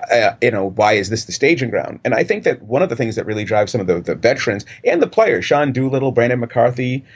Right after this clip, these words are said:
uh, these guys actually do think about this stuff. It's the uniforms too. It's the, it's the selling of the desert camo jerseys and the hats and the,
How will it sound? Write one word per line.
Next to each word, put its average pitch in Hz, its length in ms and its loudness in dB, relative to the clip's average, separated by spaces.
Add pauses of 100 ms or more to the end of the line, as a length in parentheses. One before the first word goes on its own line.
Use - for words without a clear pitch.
(200)
uh, - 220 2
these 226 200 0
guys 196 280 2
actually 170 360 0
do 156 180 -6
think 170 320 -4
about 101 300 0
this 98 140 -6
stuff. 107 320 0 (280)
It's 156 200 0
the 139 120 2
uniforms 107 760 0
too. 104 300 0
It's 90 180 -4
the, 95 240 0
it's 92 240 -2
the 92 100 -4
selling 135 560 2
of 101 100 0
the 101 80 -2
desert 107 480 0
camo 98 460 0
jerseys 90 520 0
and 95 200 0
the 95 100 4
hats - 500 0
and 87 220 -2
the, 90 160 0